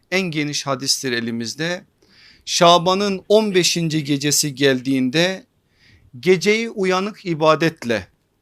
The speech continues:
gündüzü de oruçla. Bakın gecesi şimdi, çünkü İslam'da öyledir, gece gündüzden önce gelir.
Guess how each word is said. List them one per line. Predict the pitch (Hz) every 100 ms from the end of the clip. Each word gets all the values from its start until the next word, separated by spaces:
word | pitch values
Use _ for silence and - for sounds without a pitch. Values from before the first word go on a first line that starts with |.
| _ _
gündüzü | 131 120 160 180 180 190 165 233
de | 226 247 285 277 _ _ _
oruçla. | 180 180 196 - 123 117 92 _ _ _ _ _ _ -
Bakın | 165 165 165 151
gecesi | 131 170 180 190 240
şimdi, | - 220 170 123 110 -
çünkü | 165 143
İslam'da | 151 - 165 151 175
öyledir, | 165 165 175 127 110
gece | 113 143 156
gündüzden | 151 151 143 143 156 175
önce | 147 147 156
gelir. | 123 104 101 -